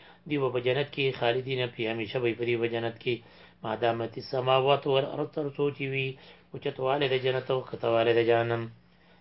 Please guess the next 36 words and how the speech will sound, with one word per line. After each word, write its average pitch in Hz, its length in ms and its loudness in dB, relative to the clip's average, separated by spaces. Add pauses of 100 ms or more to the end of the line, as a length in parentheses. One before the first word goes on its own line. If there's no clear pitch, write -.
یا 110 120 -2
ما 117 200 0
دامت 117 320 0
السماوات 131 680 2 (100)
تر 131 180 -2
څو 151 180 -4 (100)
چې 147 220 -8
وي 139 140 0 (520)
بل 127 300 0
بلندي 131 500 4
والارض 127 440 0
ښکتوالی. 117 720 4 (680)
الا 165 340 6
ما 151 180 4
شاء 139 240 6
ربک 131 360 2 (120)
مګر 127 280 2
چې - 120 -10
خوښه 117 240 -2
شي 127 100 0
د 123 40 0
رب 135 160 2
ستا - 280 -4
نو 127 100 -4
دوی 120 180 -4
دپاره 120 360 -2
به 113 100 0
نور 120 260 4
هم 113 140 0
درجې 113 320 2
زیاتې 113 360 2
کړي. 117 200 -2 (1500)
عطاء 147 540 10 (200)
دا 180 140 10
بخشش 147 440 4
دی 143 140 4